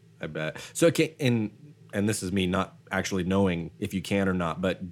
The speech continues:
do you or can you do international anything?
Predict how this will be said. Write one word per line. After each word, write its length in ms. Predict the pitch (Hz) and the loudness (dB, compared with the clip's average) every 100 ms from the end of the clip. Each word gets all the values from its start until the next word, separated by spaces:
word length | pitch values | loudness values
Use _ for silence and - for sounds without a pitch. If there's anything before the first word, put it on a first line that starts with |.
| - - 98 | -14 -18 2
do 140 | 120 | 6
you 200 | 135 139 | 8 8
or 160 | 127 95 | 8 4
can 300 | - 110 110 | 2 2 4
you 280 | 117 123 131 - | 4 2 -2 0
do 180 | 107 107 | 2 4
international 600 | 107 107 92 101 117 95 | 4 4 2 0 0 2
anything? 440 | 95 101 127 143 | 2 2 2 0